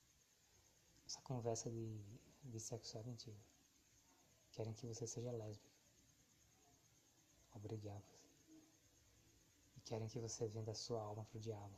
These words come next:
meu pequeno. Aí você vai descobrir que a maior parte das pessoas do mundo já venderam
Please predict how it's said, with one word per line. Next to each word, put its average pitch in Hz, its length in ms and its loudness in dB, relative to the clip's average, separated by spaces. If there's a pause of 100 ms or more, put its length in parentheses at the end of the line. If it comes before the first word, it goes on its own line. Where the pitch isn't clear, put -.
(100)
meu 107 100 -2
pequeno. - 240 -12 (1500)
Aí 139 140 4
você 160 240 6
vai 147 140 10
descobrir 120 680 2 (1200)
que 127 100 0
a - 20 4
maior 139 280 4
parte 120 380 2
das 120 140 2
pessoas 110 480 2
do 131 100 4
mundo 117 440 2 (720)
já 113 180 6
venderam 117 680 2